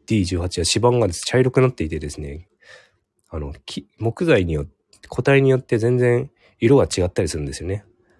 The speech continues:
ギターって。それで、マーチンのフレット、指板の、指板って大体黒いものが多いんですけど、その黒い部分がもうなんか色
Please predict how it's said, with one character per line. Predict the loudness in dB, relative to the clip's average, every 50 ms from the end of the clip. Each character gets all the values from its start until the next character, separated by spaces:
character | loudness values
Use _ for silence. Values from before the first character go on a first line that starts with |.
| _ _ _ _ _
ギ | -10 -8 -6
タ | -6 -6 -6
ー | -8
っ | -10
て。 | _ -10 -10 -10 _ _ _ _ _ _
そ | -16 -8 -4 -2
れ | 0 2
で、 | 2 2 2 0 -4 -10 -20 -20 _ _ _ _ _ _ _ _ _ _ _ _ _ _ _ _ _ _ _ _ _ _ _ _ _ _ -6
マ | -2 0 2 2
ー | 0
チ | 0 -2 -2
ン | 0 0 0
の | 2 2 0 -2 -4 _ _ _ _ _ _ _ _ _ _ _ _ _ _ _ _ _ _ _ _ _ _ _ _ _ _ _ _ _ _ _ _ _ _ _ _ _ _
フ | _ -6 -2
レ | -2 -2
ッ | -4
ト、 | _ -8 -8 -8 -6
指 | -6 -4 -4 -2
板 | 0 0 0
の、 | 0 0 0 0 -2 -2 -6 _ _ -12
指 | -8 -4 -2
板 | 0 0
っ | 0
て | 0
大 | 0 2 2 2
体 | 2 0 -2
黒 | -2 0 4 6 6 6
い | 6
も | 4 -2
の | -4 -4
が | -4 -4
多 | -4 -4
い | -6
ん |
で | -6 -8
す | -8
け | -8 -10
ど、 | -10 -10 -12 -14 _ _ _ _ _ _ _ _ _ _ _ _ _ _ _ _ _ _ _ _ _ _ _ _ _ _ _ _ _ _ _ _ _ _ _ _
そ | -18 -10 -6 -4
の | -2 -2 -2 -2 -4 _ _ _ _ _ _ _ _ _ -6
黒 | 2 4 6 6 6
い | 4 2 -8 _ _
部 | -6 -4
分 | -4 -4 -4
が | -4 -2
も | 0 0 0 0 -2 -4 -8 _ _ _ _ _ -8
う | -6
な | -6
ん | -4
か | -4 -4 -4 -6 -6 -6
色 | -4 0 2 2 2 2 0 -2